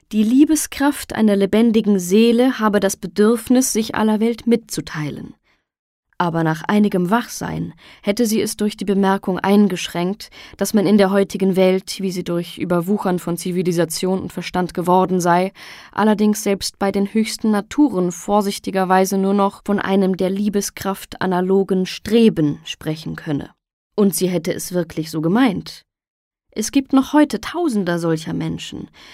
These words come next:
die den Verstäubern von Liebeskraft gleichen. Wenn Diotima sich zum Lesen ihrer Bücher hinsetzte,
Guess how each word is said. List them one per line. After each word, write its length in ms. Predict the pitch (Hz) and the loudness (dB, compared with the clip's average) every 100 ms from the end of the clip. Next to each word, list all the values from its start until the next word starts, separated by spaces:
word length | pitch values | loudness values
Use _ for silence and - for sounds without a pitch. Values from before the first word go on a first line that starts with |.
| - | -8
die 80 | - | -2
den 160 | 196 196 | 2 2
Verstäubern 600 | - 202 - 196 180 185 | 0 -4 0 2 2 0
von 160 | 170 185 | -2 -4
Liebeskraft 760 | 175 170 160 - - 180 - | -2 -4 -6 -12 -14 -16 -16
gleichen. 540 | - 160 160 160 - - _ _ _ _ _ _ _ _ _ _ _ | -14 -12 -12 -14 -16 -16 _ _ _ _ _ _ _ _ _ _ _
Wenn 240 | - 254 269 | 2 6 6
Diotima 600 | 247 247 240 208 180 165 | 6 4 4 2 2 2
sich 200 | 156 160 | 0 -4
zum 180 | - 190 | -4 0
Lesen 440 | 180 202 196 202 | 4 4 4 2
ihrer 260 | 190 185 180 | 0 -4 -4
Bücher 320 | 180 190 156 | -4 -4 -6
hinsetzte, 840 | 160 185 196 196 190 - - 214 | -4 -2 0 -2 -4 -8 -6 -6